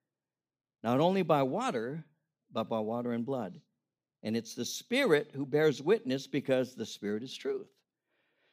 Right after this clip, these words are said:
So, again, John is dealing with Gnostics. They insist that Jesus couldn't have been God. Again, they thought spirit and matter could not operate together because matter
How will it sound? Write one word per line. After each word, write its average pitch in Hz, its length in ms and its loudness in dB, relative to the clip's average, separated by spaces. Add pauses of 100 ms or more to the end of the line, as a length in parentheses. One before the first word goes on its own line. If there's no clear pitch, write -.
(280)
So, 170 480 -2 (600)
again, 113 400 0
John 120 360 0
is 170 160 -4
dealing 165 380 4
with 185 180 -4
Gnostics. - 720 -8 (800)
They 127 160 4
insist 170 600 -2
that 165 160 -2
Jesus 131 760 -2 (200)
couldn't 135 320 0
have 156 160 -2
been 175 200 -2
God. 180 380 -4 (720)
Again, 135 380 0
they 135 180 4
thought 156 360 0
spirit 147 520 2
and 143 340 0
matter 127 680 2 (240)
could 131 200 2
not 131 300 0
operate 131 580 0
together 101 520 -4 (240)
because 120 380 4 (200)
matter 135 600 2